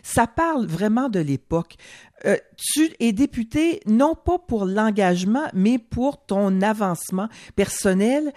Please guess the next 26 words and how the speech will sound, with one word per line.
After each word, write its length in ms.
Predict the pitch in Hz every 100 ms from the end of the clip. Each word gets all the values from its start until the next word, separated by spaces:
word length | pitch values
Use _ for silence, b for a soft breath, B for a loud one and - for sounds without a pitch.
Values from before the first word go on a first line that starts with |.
| B B -
Tu 240 | - 311
veux 200 | 277 302
le 140 | 233
like 360 | 180 190 220 220
suprême, 600 | - - 156 151 190 220
le 100 | 165
like 220 | 156 175
suprême 440 | - - - 175 185 -
étant 380 | 156 - 196 196 B -
d'être 440 | 185 185 185 160
ministre. 600 | 147 190 208 185 226 - B B -
Euh, 140 | 151 -
tu 160 | - 349
te 100 | 294
magasines 440 | 208 175 160 202
un 100 | 156
parti, 520 | 151 143 - - 262 262
tu 180 | -
veux 160 | 285 277
ton 160 | 196 151
ministère, 720 | 151 131 - - 190 214 202 B B
tu 240 | - - 370
le 100 | 220
fais 180 | - 240
pour 260 | 220 180
toi, 460 | - - 185 196 247